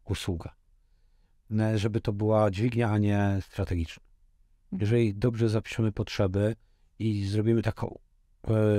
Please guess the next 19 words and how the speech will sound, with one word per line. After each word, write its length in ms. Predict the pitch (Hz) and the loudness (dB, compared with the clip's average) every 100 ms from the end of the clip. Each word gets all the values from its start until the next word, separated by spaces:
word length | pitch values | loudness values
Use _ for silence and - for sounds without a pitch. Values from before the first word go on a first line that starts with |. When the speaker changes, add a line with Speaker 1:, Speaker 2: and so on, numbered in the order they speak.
| 101 - _ _ 98 - 104 | 0 -4 _ _ -20 -10 -2
Speaker 1:
e, 220 | 104 98 - 110 | -2 -2 -6 -2
nie 140 | 139 | 0
tylko 240 | 131 - | 0 -2
zakup, 280 | 101 107 104 | -4 -4 -4
e, 640 | 107 98 - 98 98 98 | -4 -4 -6 -4 -2 -2
maszyny, 500 | 95 98 - 110 104 | -2 -2 0 0 0
ale 260 | 101 98 98 - - | 0 -2 -2 -6 -14
zakup 300 | - 117 110 | -8 -6 -2
maszyny 640 | 107 98 120 107 101 98 95 | -2 -2 -2 -2 0 -2 -2
z 360 | 110 113 98 | 0 0 0
serwisem, 680 | - 110 104 92 - 110 147 - _ _ _ _ _ _ - | -4 -4 -2 -4 -2 -2 -4 -10 _ _ _ _ _ _ -6
na 120 | 101 | -6
przykład 400 | - - 101 - | -6 -4 -4 -2
pięcio-dziesięcioletnim, 1080 | 107 101 104 95 - 98 - 92 - 131 160 _ _ _ _ _ _ _ _ _ _ _ _ _ | -2 -2 -2 -2 -2 -4 -2 -2 -2 -6 -6 _ _ _ _ _ _ _ _ _ _ _ _ _
Speaker 2:
Mhm. 280 | 196 175 208 - | -6 -2 -2 -2
Speaker 1:
to 100 | 98 | -2
nagle 260 | 110 143 | 0 0
się 140 | 127 113 | -4 -4
okazuje, 580 | - 101 98 87 101 | -2 0 0 0 -2